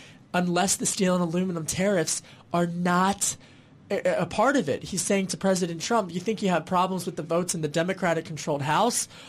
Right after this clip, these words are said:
Well, take a look at the Republican-controlled Senate. If you want nafta two point oh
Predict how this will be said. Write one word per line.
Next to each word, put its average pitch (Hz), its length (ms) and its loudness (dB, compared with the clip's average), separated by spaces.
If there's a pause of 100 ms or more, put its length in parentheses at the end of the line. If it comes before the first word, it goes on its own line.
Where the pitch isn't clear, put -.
Well, 170 80 -2
take 220 220 2
a 226 40 4
look 214 200 0
at 208 80 -2
the 185 100 0
Republican-controlled 175 920 -2
Senate. 220 460 0
If 156 120 -4
you 220 120 -2
want 208 180 0
nafta 180 380 0
two 185 160 0
point 156 280 -2
oh 160 280 0